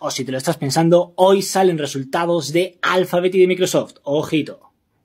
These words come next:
Y acabamos con la cara B de estas noticias. El yuan se sigue devaluando con muchísima fuerza. La moneda china cae un tres por ciento en apenas una semana.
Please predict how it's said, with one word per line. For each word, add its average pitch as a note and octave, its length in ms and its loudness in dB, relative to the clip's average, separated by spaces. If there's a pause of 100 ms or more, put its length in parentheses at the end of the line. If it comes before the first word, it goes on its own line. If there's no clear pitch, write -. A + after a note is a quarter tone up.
(200)
Y D#3+ 80 6
acabamos E3+ 580 6
con D#3 260 2
la C#3 260 -4
cara G3+ 300 2
B F#3+ 160 2
de F3 120 -2
estas D#3 320 -4
noticias. D#3 720 -2
El C#3+ 260 2
yuan D#3 360 4
se - 240 -2
sigue G3+ 400 2
devaluando F3 640 4
con C#3 140 -2
muchísima C3+ 600 -2
fuerza. C#3 440 2
La C3 160 0
moneda F#3+ 420 4
china D3+ 400 -2
cae F3 300 2
un F#3 240 2
tres D#3 260 0
por B2 140 -6
ciento D3+ 260 -2
en B2 60 -4
apenas B2 340 -6
una A#2 140 -6
semana. A2+ 380 -8